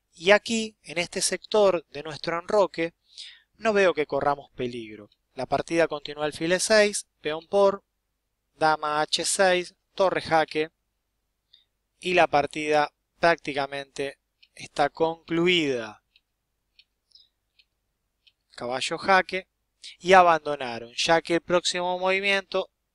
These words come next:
es caballo por E seis descubierta. Si rey E siete, podía seguir caballo jaque, y a rey por,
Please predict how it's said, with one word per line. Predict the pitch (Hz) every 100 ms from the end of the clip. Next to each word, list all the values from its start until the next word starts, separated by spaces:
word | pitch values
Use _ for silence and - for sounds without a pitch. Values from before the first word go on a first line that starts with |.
| _ _
es | - 147
caballo | 143 151 135 147
por | - 143
E | 139
seis | - 143 143 135 _ - - - _ _ _
descubierta. | - 151 - 135 127 110 110 110
Si | - 151 160
rey | 175 180
E | 190
siete, | - 233 214 - 208 - _ _ _ _ _ _ _ _ _ _ _ _ _ _ _ _
podía | 190 160 151
seguir | 135 143 143 147 _ _ _ -
caballo | 139 139 - 170
jaque, | 180 202 180 165 170 _ _ _ _ _ _ _
y | 156
a | 147
rey | 147 147
por, | - 160 156